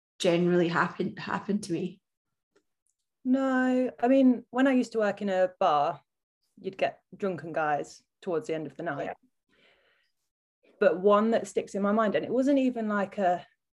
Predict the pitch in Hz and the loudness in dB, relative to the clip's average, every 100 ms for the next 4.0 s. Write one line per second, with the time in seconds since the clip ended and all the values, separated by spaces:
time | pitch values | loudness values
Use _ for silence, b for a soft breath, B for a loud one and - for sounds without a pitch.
0 | _ _ _ 226 214 208 185 170 180 214 | _ _ _ 4 4 2 -4 -4 -4 -2
1 | - - 190 160 156 - 180 180 - 175 | 0 0 -2 -4 -4 -4 -4 -4 -2 -4
2 | 180 220 220 190 - - - _ _ _ | 0 0 2 2 2 -4 -20 _ _ _
3 | _ _ _ _ - 220 185 175 160 | _ _ _ _ -6 0 2 2 -4